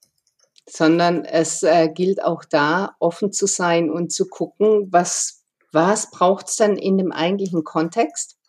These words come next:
Dann, ähm, sicherzustellen, dass man selbst als Coach, Scrum Master und so weiter offen genug ist und nicht,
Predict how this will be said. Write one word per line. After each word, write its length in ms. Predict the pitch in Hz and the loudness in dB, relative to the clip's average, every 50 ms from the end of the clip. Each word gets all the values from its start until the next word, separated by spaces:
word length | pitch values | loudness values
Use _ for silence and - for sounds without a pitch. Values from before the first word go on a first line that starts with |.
| _ - _ _ _ _ _ _ _ _ _ _ _ _ _ _ _ _ - | _ -20 _ _ _ _ _ _ _ _ _ _ _ _ _ _ _ _ 0
Dann, 500 | - 175 175 175 185 202 214 208 208 - - - - | 2 4 4 4 4 4 4 4 2 0 -2 -4 -2
ähm, 680 | - 175 175 175 175 175 180 175 175 175 175 170 170 _ _ _ _ _ _ _ _ - _ _ _ | 0 2 4 4 4 2 0 -2 -2 -2 -4 -6 -8 _ _ _ _ _ _ _ _ -20 _ _ _
sicherzustellen, 1600 | - - - - - - - - 240 233 240 - 330 294 302 302 - - 262 - - - - 214 208 208 208 208 208 220 208 190 | -20 -20 -20 -20 -20 -14 -4 0 0 0 2 4 2 2 2 0 -4 -6 -6 -6 -6 0 4 4 4 6 4 4 2 2 0 0
dass 280 | - 196 180 - - - | -2 -2 -2 -2 -4 -2
man 420 | 202 185 180 180 185 175 175 - _ _ _ _ _ _ _ _ _ | -2 0 0 -2 -2 -6 -8 -10 _ _ _ _ _ _ _ _ _
selbst 640 | - - - - 165 170 190 214 220 - - - - | -14 -8 0 2 4 4 4 4 2 0 -4 -6 -2
als 280 | - 170 175 170 - | 0 2 2 0 -2
Coach, 380 | - - - 185 190 190 190 - | -6 -2 0 2 2 2 2 0
Scrum 340 | - - - - 170 175 185 | -4 -4 -2 -2 -2 0 0
Master 400 | 190 185 180 180 180 - - 165 | 0 0 0 0 0 -2 -2 -2
und 140 | 165 185 175 | -4 -4 -6
so 140 | - 180 160 | -6 -6 -4
weiter 560 | 165 160 160 165 - 190 180 175 160 - - | -2 -2 -2 -2 -2 0 2 2 2 0 -2
offen 640 | - - - 180 190 - - - 240 240 240 233 240 | -6 -4 -2 -2 -2 -2 -2 0 2 2 2 0 2
genug 460 | 233 208 202 190 190 190 202 202 - | 2 2 4 4 2 2 2 4 4
ist 160 | 220 214 - - | 2 2 2 2
und 160 | 131 190 190 | 0 0 2
nicht, 360 | 185 196 202 - - - - | 2 2 0 -2 -8 -18 -20